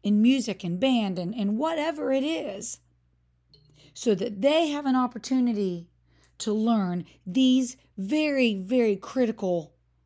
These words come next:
life skills, 'cause they're gonna need them in the boardroom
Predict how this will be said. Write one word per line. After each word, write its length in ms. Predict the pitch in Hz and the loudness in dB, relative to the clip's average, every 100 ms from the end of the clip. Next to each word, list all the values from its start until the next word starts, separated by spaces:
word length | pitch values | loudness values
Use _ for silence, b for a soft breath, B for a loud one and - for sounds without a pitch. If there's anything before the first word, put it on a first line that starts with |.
| - | -14
life 320 | 202 220 240 | -6 -6 -4
skills, 520 | - - 247 220 220 | -6 -4 -2 -4 -8
'cause 180 | - 226 | -10 -8
they're 140 | 226 | -6
gonna 280 | 190 233 233 | -2 0 2
need 360 | 220 226 240 220 | 2 2 2 -2
them 320 | 240 220 214 B B B | -4 -2 -2 B B B
in 120 | 220 | -2
the 80 | 220 | 0
boardroom 880 | 180 220 240 240 233 220 220 220 | 2 2 2 2 2 2 2 0